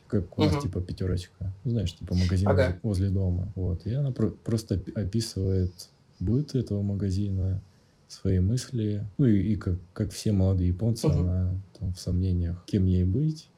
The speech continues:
Speaker 1: кем она хочет быть.
Speaker 2: А не "Супермаркет", случайно, называется книга?
Speaker 1: "Человек-комбини" она называется.
Speaker 2: Такого я не слышал.
Speaker 1: Комбини — это как раз у них вот этот термин, который обозначает
Speaker 2: Мгм.
Speaker 1: маленький магазин возле дома.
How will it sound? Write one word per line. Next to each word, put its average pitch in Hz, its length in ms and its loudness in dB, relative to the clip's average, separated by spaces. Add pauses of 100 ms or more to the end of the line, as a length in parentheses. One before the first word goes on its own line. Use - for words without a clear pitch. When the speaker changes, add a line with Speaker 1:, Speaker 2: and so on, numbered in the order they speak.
(120)
Speaker 1:
кем 92 200 -2
она 90 140 2
хочет 117 360 -2
быть. 101 380 -4
Speaker 2:
А 147 120 2
не 147 460 0
"Супермаркет", 156 720 0
случайно, 139 340 0
называется 135 500 2
книга? 139 380 0
Speaker 1:
"Человек-комбини" 110 760 4
она 92 200 2
называется. 92 520 -2 (220)
Speaker 2:
Такого 139 300 2
я 135 40 -2
не 139 80 -6
слышал. 131 460 -2
Speaker 1:
Комбини — 127 460 6
это 101 120 4
как - 160 -2
раз 110 220 2
у - 20 2
них 107 220 2
вот 104 100 -4
этот 95 280 0
термин, 117 520 2
который - 300 0
обозначает 95 500 2
Speaker 2:
Мгм. 135 220 4
Speaker 1:
маленький 101 320 0
магазин 95 500 2
возле 95 280 0
дома. 101 440 -4